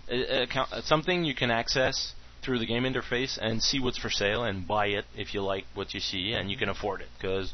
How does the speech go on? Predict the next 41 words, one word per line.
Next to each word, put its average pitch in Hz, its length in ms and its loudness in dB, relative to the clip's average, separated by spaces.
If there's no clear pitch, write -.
some 143 140 0
of 170 40 4
the 160 80 -4
prices 151 340 0
on 135 160 4
there 131 180 6
are 117 140 0
kind 110 200 -2
of 107 60 -2
insane. 90 320 -4
But 202 240 8
the 120 80 2
problem 160 400 2
with 113 160 -2
this - 300 -6
is 107 200 0
that 104 220 4
people 175 280 0
are 123 60 4
spread 131 320 2
out 127 260 6
all 147 180 8
over 143 160 4
the 113 80 -2
galaxies 104 540 0
now, 101 160 -6
all, 147 100 8
all 190 240 6
over 165 100 4
the 117 100 2
planet. 110 320 0
He, 156 340 0
uh, 110 220 2
Raven 143 320 4
thro-, 123 240 0
said 131 240 2
earlier 107 320 0
that 110 180 -2
the - 60 -4
planets 107 400 2
are 92 100 -4